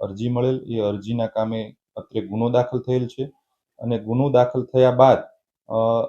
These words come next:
સદર એફ આઈ આર ની અંદર મહેશ ધનજીભાઈ લાખાણી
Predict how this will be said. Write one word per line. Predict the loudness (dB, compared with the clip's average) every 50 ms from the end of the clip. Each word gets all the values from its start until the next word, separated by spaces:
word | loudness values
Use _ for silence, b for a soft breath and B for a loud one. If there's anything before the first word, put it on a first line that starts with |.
| -6 _ _ _ _
સદર | -18 -4 0 0 2 4 6 6 6 6 4 2 2 -2 -6 -10 _ _ _ _ -4
એફ | -4 -4 0 4
આઈ | 4 4
આર | 4
ની | 4 2 0
અંદર | 2 6 6 6 6 6 2 -4 -10 _ _ _ _ _ -6
મહેશ | -2 0 2 2 4 4 2 2 0 -4 -4
ધનજીભાઈ | 0 0 0 2 0 2 4 6 6 6
લાખાણી | 8 6 4 4 4 2 2 2 2 0 -2